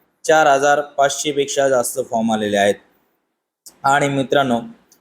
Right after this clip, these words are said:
मुंबई सीपी, मुंबई शहर या ठिकाणी आत्तापर्यंतची अपडेटनुसार दोन लाख पेक्षा जास्त फॉर्म आलेले आहेत. म्हणजेच मुंबई सीपीमध्ये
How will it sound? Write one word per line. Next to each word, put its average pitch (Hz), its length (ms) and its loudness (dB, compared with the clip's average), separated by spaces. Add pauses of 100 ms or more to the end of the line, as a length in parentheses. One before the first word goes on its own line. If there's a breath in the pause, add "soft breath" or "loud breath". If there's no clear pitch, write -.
(160)
मुंबई 147 480 0
सीपी, 123 520 -6 (300)
मुंबई 139 520 0
शहर 135 440 2 (400)
या 151 260 2
ठिकाणी 131 480 -4 (220)
आत्तापर्यंतची 143 1040 0
अपडेटनुसार 127 760 0 (480)
दोन 156 440 2
लाख 139 600 2 (220)
पेक्षा 135 560 -2 (160)
जास्त 120 480 -2 (280)
फॉर्म 110 280 2 (360)
आलेले 110 260 2
आहेत. 98 200 2 (600)
म्हणजेच 147 540 -2
मुंबई 147 440 0
सीपीमध्ये 147 840 0